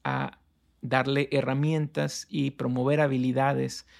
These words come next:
para que la persona pueda, eh, manejar situaciones. Pero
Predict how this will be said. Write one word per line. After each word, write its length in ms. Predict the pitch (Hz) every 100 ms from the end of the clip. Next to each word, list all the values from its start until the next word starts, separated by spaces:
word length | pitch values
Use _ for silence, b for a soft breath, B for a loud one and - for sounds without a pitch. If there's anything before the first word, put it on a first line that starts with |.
| b _
para 220 | 139 131
que 100 | 135
la 140 | 131 -
persona 480 | 127 - 139 139
pueda, 600 | - 135 131 127 131 135 -
eh, 340 | 123 117 120
manejar 480 | 127 123 123 131 127
situaciones. 1000 | - 135 135 - 156 156 127 117 - - _ b b b b -
Pero 400 | 190 202 262